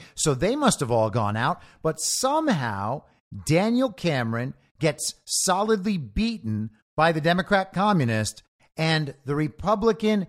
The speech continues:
Attorney General and Secretary of State both have massive wins. You can search for the mainstream articles covering this Kentucky race. Very few of them mention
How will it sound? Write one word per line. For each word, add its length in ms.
Attorney 320
General 460
and 80
Secretary 480
of 120
State 380
both 300
have 360
massive 540
wins. 720
You 200
can 340
search 420
for 300
the 80
mainstream 640
articles 420
covering 400
this 160
Kentucky 540
race. 340
Very 320
few 400
of 140
them 420
mention 640